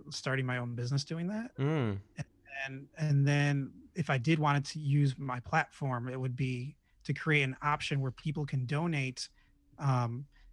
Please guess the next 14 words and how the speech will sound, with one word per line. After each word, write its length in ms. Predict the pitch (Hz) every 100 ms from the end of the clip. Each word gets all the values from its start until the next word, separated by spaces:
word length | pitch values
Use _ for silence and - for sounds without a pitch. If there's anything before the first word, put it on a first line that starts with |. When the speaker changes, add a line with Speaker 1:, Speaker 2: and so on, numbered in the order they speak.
| - - -
Speaker 1:
to, 340 | - 160 160 147
like, 240 | 139 131
a 60 | 131
session, 520 | - 147 - 117 113 135
like, 160 | 127
pay 180 | - 151
for 160 | 147 156
a 120 | 160
stranger's 480 | - 147 139 131 120
session 380 | - 117 - - - -
so 520 | 135 160 151 135 139
that 120 | 104
Speaker 2:
Mm. 60 | 95
Speaker 1:
th-, 100 | -